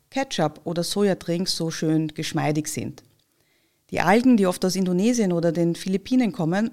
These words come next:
finden außerdem Verwendung in Kosmetika und Medikamenten, auch in Form von Extrakten, aber auch Öl, Pulver und Gel. Tatsächlich sind Algen also ziemlich präsent in unserem Alltag.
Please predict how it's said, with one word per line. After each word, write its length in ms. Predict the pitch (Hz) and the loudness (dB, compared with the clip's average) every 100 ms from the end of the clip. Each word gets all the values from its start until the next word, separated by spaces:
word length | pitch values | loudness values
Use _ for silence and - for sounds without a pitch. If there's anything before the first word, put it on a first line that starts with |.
| - | -6
finden 300 | - 233 254 | -8 -4 0
außerdem 540 | 147 165 196 196 208 | 2 2 0 -2 -2
Verwendung 520 | 202 160 165 180 190 | -2 0 2 2 0
in 120 | 180 175 | 0 -2
Kosmetika 640 | 170 - 196 220 165 156 | -6 -2 -2 -2 -2 -2
und 160 | 151 156 | 0 0
Medikamenten, 800 | 156 156 170 160 170 165 143 151 - - - - | -2 -2 -2 0 -2 -2 -6 -6 -12 -20 -20 0
auch 200 | 226 240 | 2 4
in 100 | 240 | 2
Form 180 | 233 226 | 2 2
von 120 | 220 | 0
Extrakten, 580 | 220 - 202 214 254 240 | -2 -2 -2 -2 -2 0
aber 160 | 202 | 2
auch 260 | 202 - - | 0 -2 -2
Öl, 380 | 190 214 202 180 | 2 4 2 -2
Pulver 520 | - 214 208 185 165 | 0 2 2 0 0
und 160 | 160 | -2
Gel. 300 | - 139 139 - - _ _ _ _ _ _ _ _ _ | -2 -2 -2 -6 -18 _ _ _ _ _ _ _ _ _
Tatsächlich 420 | - - 226 285 277 | -10 2 2 2 0
sind 160 | 254 | 2
Algen 220 | 175 214 | 4 4
also 160 | 233 202 | 2 0
ziemlich 420 | 185 226 262 - | 0 2 2 2
präsent 460 | - 175 151 165 180 | -4 -2 0 0 2
in 80 | 175 | 2
unserem 260 | 165 196 | 2 0
Alltag. 540 | - 135 - 143 - | 0 -2 -4 -12 -14